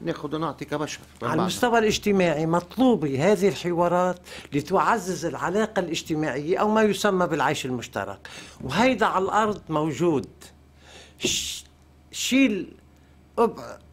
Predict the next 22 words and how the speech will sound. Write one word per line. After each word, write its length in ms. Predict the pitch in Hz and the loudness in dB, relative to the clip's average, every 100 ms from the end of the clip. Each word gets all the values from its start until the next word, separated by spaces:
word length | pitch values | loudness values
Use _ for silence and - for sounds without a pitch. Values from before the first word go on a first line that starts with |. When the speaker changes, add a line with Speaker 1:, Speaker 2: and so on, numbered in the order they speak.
| _ _ - _ - - _ _ - | _ _ -20 _ -20 -20 _ _ -12
Speaker 2:
شيل 520 | - - 226 226 160 | -8 -4 -2 -2 -2
العباءة 560 | 147 127 147 208 240 175 | -4 -2 2 4 4 2
الدينية 760 | 131 143 151 160 139 113 110 104 - - _ _ _ - | -2 -4 -2 0 -2 -4 -8 -8 -18 -20 _ _ _ -10
عن 240 | - 180 190 | 0 4 4
السياسة 760 | 180 151 143 143 - 113 113 110 - _ - - - - _ _ _ _ _ - - - | 2 0 4 4 2 -4 -10 -12 -20 _ -20 -20 -20 -20 _ _ _ _ _ -20 -20 -4
وفصل 460 | 127 123 220 - 208 | -2 0 -2 -2 -4
الدين 340 | 147 180 170 | -2 -2 -2
عن 180 | 131 139 | 0 -2
الدولة، 640 | 120 113 123 107 104 113 - - - - - - | -2 -2 -2 -2 -6 -8 -12 -20 -20 -20 -20 -20
ساعتها 420 | - 202 175 220 190 | -4 0 2 2 0
كل 280 | 220 233 | 2 2
الناس 340 | 196 180 196 - | 2 2 0 -2
Speaker 1:
يا 60 | - | -2
Speaker 2:
بتقبل 200 | 107 113 | 0 2
Speaker 1:
منى 240 | 120 117 | 2 2
عيني. 280 | 113 123 139 | 2 2 2
Speaker 2:
الآخر، 220 | 92 82 - - - 208 | 0 -8 -14 -20 -4 0
كل 180 | 208 | 4
الناس 320 | 196 170 185 - | 4 2 0 0
Speaker 1:
طبعا. 80 | |
Speaker 2:
بتقبل 360 | - 190 131 127 | 0 0 0 -2
الآخر. 600 | 127 120 117 - 82 | -2 0 0 -4 -8